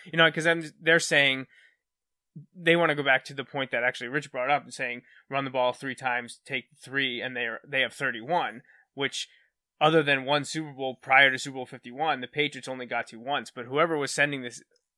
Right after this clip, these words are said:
fake facts out, alternative facts, <sighs> was,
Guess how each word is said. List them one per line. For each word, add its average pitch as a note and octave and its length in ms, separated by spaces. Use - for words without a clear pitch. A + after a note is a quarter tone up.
fake D3+ 380
facts D3+ 420
out, C#3+ 400
alternative D3+ 560
facts, - 580
<sighs> - 680
was, D3+ 480